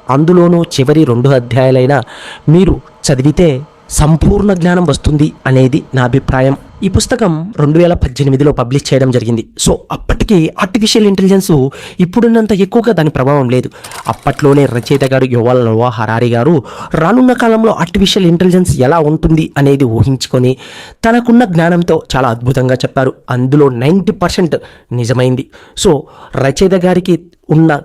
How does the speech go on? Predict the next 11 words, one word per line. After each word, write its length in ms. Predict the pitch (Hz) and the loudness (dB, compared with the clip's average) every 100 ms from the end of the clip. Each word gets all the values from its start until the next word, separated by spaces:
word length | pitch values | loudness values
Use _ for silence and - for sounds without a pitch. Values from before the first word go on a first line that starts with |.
| - | -4
తన 140 | 131 | -2
మేధా 360 | 117 120 123 135 | -2 0 0 0
సంపత్తిని 480 | 131 123 135 131 127 | -2 -4 -2 -2 -2
మనం 240 | 123 160 190 | 0 2 2
ఉపయోగించుకొని 680 | 165 147 139 - 131 127 117 - - _ - | 0 -2 -2 -4 -4 -4 -6 -18 -20 _ 0
మన 240 | 139 165 | 2 2
భయాలను 520 | 147 135 151 156 156 | 0 2 2 2 0
తొలగించుకోవచ్చు 960 | 156 123 123 131 139 - - 131 127 147 127 | 0 0 0 0 -2 0 0 -2 0 -4 -2
అనేది 360 | 123 131 139 - | 0 2 0 0
నా 80 | 127 | -2
అభిప్రాయం. 520 | 120 131 - 131 135 | -2 -2 -2 0 -2